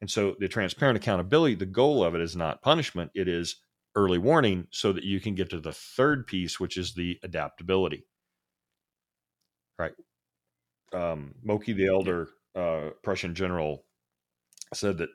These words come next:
Speaker 1: uh, "No battle plan lasts past first contact with the enemy's main force." So we know that the plan is not the reality, and it's not gonna go that way. So we have to recognize that emotionally right up front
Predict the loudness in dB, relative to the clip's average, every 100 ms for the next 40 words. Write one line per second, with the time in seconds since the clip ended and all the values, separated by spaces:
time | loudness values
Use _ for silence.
0 | -8 -6 -4 2 2 2 0 2 2 -2
1 | -4 -2 -2 -6 -8 _ _ _ _ -2
2 | 0 0 -2 -4 0 0 -2 -2 -2 -2
3 | -8 _ _ -4 -2 0 -2 -4 -8 -8
4 | -8 -6 -8 -8 -10 -10 -2 0 0 -2
5 | -4 _ _ _ _ _ _ _ _ _
6 | _ _ _ _ _ _ _ _ -2 0
7 | 0 -2 2 6 6 4 -4 -8 -2 0
8 | 0 -2 -6 -12 _ _ _ -8 -2 -2
9 | 0 0 0 2 2 2 0 -2 -6 -8
10 | -6 -4 -4 -4 -6 -8 -4 -2 0 -2
11 | -4 -8 -10 _ _ _ _ _ _ _
12 | -2 0 0 -2 -2 0 -2 2 0 0
13 | -2 -2 -2 0 0 0 -2 -2 -2 -6
14 | -6 -4 -4 -4 -4 -4 -4